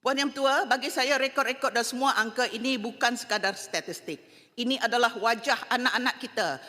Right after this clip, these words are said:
generasi masa depan. Mereka sepatutnya membina impian, tetapi kini hidup dalam trauma, ketakutan dan keresahan. Persoalannya, di mana silapnya sistem kita?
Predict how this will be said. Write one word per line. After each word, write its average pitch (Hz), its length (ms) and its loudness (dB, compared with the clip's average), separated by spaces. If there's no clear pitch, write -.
generasi 247 480 0
masa 254 240 2
depan. 156 480 -4
Mereka 269 320 2
sepatutnya 294 480 -2
membina 302 640 0
impian, 196 560 -4
tetapi 277 320 -2
kini 285 240 0
hidup 247 400 -4
dalam 208 240 0
trauma, 196 480 -4
ketakutan - 800 -6
dan 160 240 -6
keresahan. 135 640 -10
Persoalannya, 247 800 2
di 202 160 -6
mana 302 560 4
silapnya 254 560 2
sistem 208 400 -2
kita? 151 400 -12